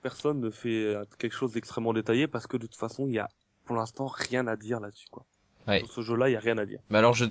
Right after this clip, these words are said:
Speaker 2: je trouve qu'au niveau graphique, à mon avis, ce qu'ils ont voulu faire, c'est essayer de garder, entre guillemets, l'esprit de la série tout en intégrant le, le côté trois D, polygone, euh, de la trois D S. Et là, c'est,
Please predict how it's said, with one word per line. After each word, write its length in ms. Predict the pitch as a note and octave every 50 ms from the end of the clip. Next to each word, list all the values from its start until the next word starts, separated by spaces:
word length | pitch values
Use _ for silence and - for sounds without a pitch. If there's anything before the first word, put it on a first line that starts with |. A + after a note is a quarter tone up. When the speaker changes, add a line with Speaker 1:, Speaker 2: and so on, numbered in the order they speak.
| - - -
Speaker 2:
je 120 | A2 A#2+ A2+
trouve 200 | - - D#3 D#3
qu'au 140 | - D3 B2+
niveau 260 | B2 A#2 A#2 A#2+ A#2
graphique, 540 | - A#2 A#2+ B2 A#2+ - - D#3+ D3+ - C#3
à 80 | A#2
mon 160 | A#2 B2 B2
avis, 240 | C3 C3 B2 C3+ D#3
ce 120 | D3 - -
qu'ils 160 | A#2+ A2+ A#2+
ont 80 | A#2+ A#2+
voulu 220 | A#2+ C3 C3+ C3+
faire, 240 | C3 - D3 D3 C3+
c'est 180 | - - A#2+ A#2+
essayer 280 | A2+ - - C#3 C3
de 60 | A#2 G#2+
garder, 400 | A2+ B2 A#2+ - A#2+ A2 B2+ B2+
entre 260 | A#2 G2+ - - A2+
guillemets, 360 | A2 G#2+ A#2+ A#2+ A#2+ A#2+ A#2
l'esprit 600 | G#2+ A2 A#2 A2 - - - - - - C#3+ C#3+ C3
de 120 | A2+ A#2
la 120 | G#2+ G#2
série 340 | G2+ - - A#2 A2+ C#3 E3
tout 180 | D#3 C#3+ B2+ -
en 120 | A#2+ A#2+
intégrant 580 | A#2+ B2 A#2 - B2 G#2+ - A#2 B2 C3+ D3 C#3+
le, 280 | C3+ A#2 G#2+ G2+ G2+
le 120 | G#2 G#2+ A2
côté 320 | - B2 A2+ - - C3
trois 300 | B2+ - - - A#2+ A2
D, 340 | G2+ G2+ B2 C#3 D3+ D#3+ D3
polygone, 800 | - - A#2+ A#2 A#2 A2 G2 G2 B2+ C3+ C#3+ D3+ D3+ C#3+ C#3 A#2
euh, 220 | G#2+ G#2 G2+ G#2
de 120 | G2+ G#2 B2
la 120 | A#2+ A#2
trois 200 | - - A#2+ A#2+
D 100 | A2+ B2+ C3+
S. 200 | C3 A#2 - - - - - - -
Et 80 | G2+
là, 140 | A2+ C3+ D3+
c'est, 280 | D3+ - - A#2+ A2